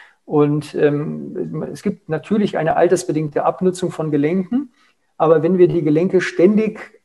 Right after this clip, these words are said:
in diese endgradigen Bewegungen reinbringen, ähm, dann, dann haben wir dauerhaft mehr Spaß mit unseren eigenen Gelenken.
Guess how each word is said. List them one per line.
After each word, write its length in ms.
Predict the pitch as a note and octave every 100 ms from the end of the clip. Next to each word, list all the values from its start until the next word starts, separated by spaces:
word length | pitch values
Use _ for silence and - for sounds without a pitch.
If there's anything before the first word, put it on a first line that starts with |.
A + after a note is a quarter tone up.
| -
in 260 | F3+ F3
diese 480 | C#3+ E3+ D3+ D#3 D3+ - - _ _ -
endgradigen 1080 | F3 A3 F#3 - F3 E3 E3+ F3 E3 D#3 C#3
Bewegungen 760 | C3+ B2+ E3 E3+ E3 D3 C#3+
reinbringen, 880 | A#2 A#2+ C3+ G3 G3 F#3 G3+ A#3 D4+ - _ _ _ _ _ -
ähm, 580 | E3+ F3 F3 F3 F3 -
dann, 360 | D3 E3+ F3+
dann 220 | E3+ E3 D3
haben 140 | E3
wir 100 | D#3+
dauerhaft 600 | C#3+ C#3+ F3+ D#3 E3 -
mehr 180 | C#3+ D#3
Spaß 440 | - - D3 D#3
mit 80 | D#3+
unseren 240 | D#3 D3
eigenen 360 | C#3 C#3+ D3+ C#3+
Gelenken. 420 | C3+ C#3 C#3 -